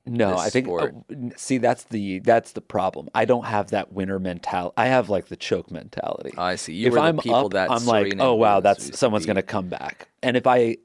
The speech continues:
Speaker 1: and even when I can come back, I'm like, "I'm gonna come back and make it close, but ultimately lose."
Speaker 2: And who was your,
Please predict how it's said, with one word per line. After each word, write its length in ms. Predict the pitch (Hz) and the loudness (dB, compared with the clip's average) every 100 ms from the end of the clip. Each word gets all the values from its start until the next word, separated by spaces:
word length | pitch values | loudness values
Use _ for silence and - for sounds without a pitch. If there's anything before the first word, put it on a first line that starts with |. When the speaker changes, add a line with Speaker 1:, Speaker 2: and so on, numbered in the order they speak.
| - | -10
Speaker 1:
and 140 | 165 | -6
even 240 | 165 151 151 | -4 -4 0
when 140 | 131 | 0
I 80 | 123 | 0
can 200 | - 110 | -4 -6
come 220 | 104 104 | -6 -2
back, 340 | 107 120 - - - - _ | -2 -2 -4 -20 -20 -20 _
I'm 100 | 110 | -2
like, 320 | 104 92 - _ | 0 0 -2 _
"I'm 220 | - 107 | -2 0
gonna 160 | 104 107 | 0 -2
come 240 | - 110 | -2 -4
back 280 | 101 101 110 | -2 -4 -4
and 120 | 104 | -4
make 180 | 95 95 | -4 -6
it 120 | 87 | -8
close, 280 | - 98 95 | -8 -8 -6
but 140 | - 87 | -6 -8
ultimately 540 | 92 - 90 - - | -8 -10 -16 -14 -16
lose." 500 | 65 - - - - | -14 -16 -16 -16 -8
Speaker 2:
And 160 | - 127 | -2 2
who 140 | 151 | 4
was 160 | 160 127 | 2 0
your, 240 | 120 101 | -2 -2